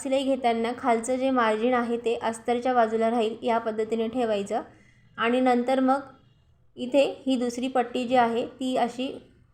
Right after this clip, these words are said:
वरती ठेवून मग जोडून मग परत इथे दाब शिलाई घेऊन घ्यायची आहे. आता मी इथे ही पट्टी जोडून घेतलेली आहे.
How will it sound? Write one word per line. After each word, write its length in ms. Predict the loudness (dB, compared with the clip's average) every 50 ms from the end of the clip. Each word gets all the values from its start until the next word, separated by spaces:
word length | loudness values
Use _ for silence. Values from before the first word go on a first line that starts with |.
| _ _ -2
वरती 340 | 0 0 0 2 0 -4 -2
ठेवून 320 | 0 2 4 4 4 2 -2 -8 -12 -8
मग 300 | -4 0 2 2 2 2
जोडून 360 | 4 4 6 6 6 4 4 2
मग 180 | 0 0 0
परत 280 | 0 2 2 2 0 -2
इथे 140 | -2 -2 0
दाब 200 | 2 2 2 0
शिलाई 280 | -2 -2 -2 0 0 0
घेऊन 300 | 0 2 2 2 4 4
घ्यायची 320 | 4 4 4 2 2 2
आहे. 460 | 2 2 2 0 -2 -6 -8 -16 -20 -20 -20 -20 -20 -20 -20 -20 _ _ _ -8
आता 220 | -6 -2 2 2
मी 160 | 4 4 4 4
इथे 160 | 2 2 0
ही 80 | 2
पट्टी 300 | 2 2 0 0 -2 0
जोडून 320 | 2 4 4 6 6 4 4
घेतलेली 380 | 4 2 2 2 2 2 4
आहे. 280 | 4 2 2 0 -2